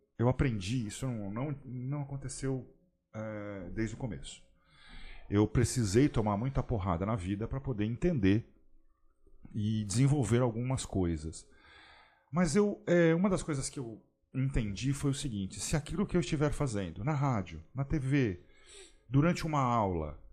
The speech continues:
na minha vida pessoal, na minha vida profissional,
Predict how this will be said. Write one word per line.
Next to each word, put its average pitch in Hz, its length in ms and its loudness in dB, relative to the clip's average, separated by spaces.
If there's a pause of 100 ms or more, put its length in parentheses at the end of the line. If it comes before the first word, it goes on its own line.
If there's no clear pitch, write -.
(520)
na 147 120 0
minha 190 220 2
vida 165 360 0
pessoal, 123 640 2
na 117 80 -4
minha 139 140 0
vida 165 180 0
profissional, 123 760 -4